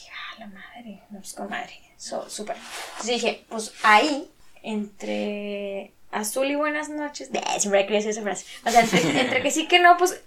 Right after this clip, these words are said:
eh, iba, iba a ver otra vez a la gente que yo ya conocía, o sea, mis compañeros, a mis amigos de Oxxo y todo. Entonces, con ganas.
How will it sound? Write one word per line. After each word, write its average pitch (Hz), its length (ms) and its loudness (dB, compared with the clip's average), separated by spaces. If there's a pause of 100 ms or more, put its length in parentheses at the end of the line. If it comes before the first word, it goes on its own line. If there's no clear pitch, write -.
eh, 262 180 8
iba, 262 300 6
iba 262 220 8
a 285 60 8
ver 269 100 2
otra 269 140 0
vez 254 100 0
a 262 40 -2
la 254 60 -6
gente 220 220 -8
que 247 140 -2
yo 220 60 2
ya 208 80 2
conocía, 240 320 -2
o 190 40 2
sea, 196 100 -2
mis 208 120 -2
compañeros, 294 520 -2
a 262 40 -8
mis 226 100 -6
amigos 269 300 -6 (340)
de 220 160 -2
Oxxo 233 220 0
y - 40 -8
todo. - 280 -2 (1400)
Entonces, - 340 -6
con 277 200 0
ganas. 571 340 0